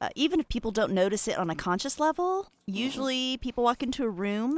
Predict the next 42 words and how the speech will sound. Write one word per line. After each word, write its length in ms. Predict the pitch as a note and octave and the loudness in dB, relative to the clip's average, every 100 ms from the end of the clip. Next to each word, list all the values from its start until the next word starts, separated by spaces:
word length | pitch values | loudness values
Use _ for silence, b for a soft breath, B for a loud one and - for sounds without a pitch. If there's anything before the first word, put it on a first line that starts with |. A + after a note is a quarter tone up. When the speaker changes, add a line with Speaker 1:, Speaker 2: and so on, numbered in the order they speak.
| - | -2
Speaker 1:
and 600 | F#3 F#3+ F#3+ F#3+ F#3+ F#3 - | -2 0 2 2 2 2 0
on 140 | G3 | -2
a 20 | |
subconscious 640 | F3+ G3 G3 A3+ A#3 A3+ | -2 -2 -2 -4 -4 -2
level, 260 | A3 G#3+ G#3+ | 0 0 0
they 100 | G3+ | 0
are 120 | F#3 | 0
picking 360 | - F3+ E3+ E3+ | -2 -8 -8 -6
things 380 | E3 D#3+ E3+ - | -6 -6 -6 -6
up 140 | A3+ | -4
like 140 | B3+ C4+ | -4 2
that. 180 | D4+ | 2
There's 160 | D#4 B3 | 2 -2
just 160 | A3+ G#3+ | -2 -4
a 60 | |
different 300 | F#3+ G3+ C3+ | -4 -6 -8
feel 260 | - G3+ G#3 | -4 -2 0
of 80 | G3+ | 0
a 80 | G3+ | 0
room 400 | F3 F3 E3+ F3+ - _ _ | 0 0 -2 -4 -10 _ _
that 200 | F3 F3 | 0 0
is 300 | - E3+ E3+ | 0 -4 -4
clean, 500 | - C4 C4 B3+ C4 | -4 0 2 2 0
and 240 | - G3 G3 | 0 0 2
you 80 | |
may 160 | G#3+ G3 | 2 2
not 260 | G#3 F#3+ - | 2 0 -2
consciously 480 | - G#3 A3 G#3 G#3+ | -4 -4 -2 -4 -6
be 100 | F#3+ | -6
thinking, 300 | G3 F#3 F3 | -6 -6 -4
"Oh, 120 | D#4 | 0
it 100 | C4+ | 0
smells 420 | - G3+ G3 F#3+ F3 | 0 0 2 2 -2
really 220 | F3+ E3 | -4 -2
fresh," 400 | - C4+ - - | 2 2 2 -2
or 80 | F#3 | -4
"It 80 | |
smells, 480 | - G3 F#3 F3+ - - _ - | -2 0 0 0 -4 -12 _ -4
like, 200 | E3 C4 | -4 -2
Speaker 2:
Mm-hmm. 40 | |
Speaker 1:
cleaner." 460 | C#4+ C#4 B3 A#3 A#3 b b b | 2 2 4 2 -2 b b b
Um, 480 | G3+ F#3+ F#3 F#3 F3+ | 0 4 4 4 0